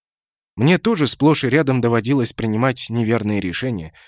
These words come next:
в том числе и относительно разного рода пороков, как и многим. Но при этом складывалось впечатление, что к нему жизнь была особенно сурова.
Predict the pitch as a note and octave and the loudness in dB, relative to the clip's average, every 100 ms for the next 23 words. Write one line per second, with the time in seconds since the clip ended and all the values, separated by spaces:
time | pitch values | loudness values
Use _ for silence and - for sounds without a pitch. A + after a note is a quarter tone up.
0 | _ - D#3 C#3 C3 C3+ B2 - A#2 D3 | _ 2 2 2 2 2 2 0 -2 -2
1 | - C3 A#2 A#2+ A#2 A2+ G#2+ A2+ G#2+ G#2 | -4 -2 0 0 0 -2 -2 -2 -4 -2
2 | B2+ B2 F#2 - - _ _ _ - - | 0 0 -2 -10 -20 _ _ _ -2 0
3 | - F3 F#2 B1+ - _ _ _ _ G#2+ | -2 -2 -6 -14 -20 _ _ _ _ 2
4 | A2+ F#2+ B2+ D3 B2+ G2 - B2+ A#2 A#2 | 2 4 2 2 0 -2 0 0 0 -2
5 | G#2 - G2+ F#2 - C#3 A#2 G2 _ _ | -2 -4 -6 -6 0 0 0 -4 _ _
6 | - B2 - A#2+ A#2+ D3 A2 A#2+ A#2 A#2 | -4 -4 0 0 0 0 -2 -4 -2 -2
7 | A#2 - G2+ - D#3 A#2 F2+ E2+ G2 F2 | -2 -4 -4 -2 -2 -4 -6 -8 -8 -10
8 | D#2+ - | -14 -16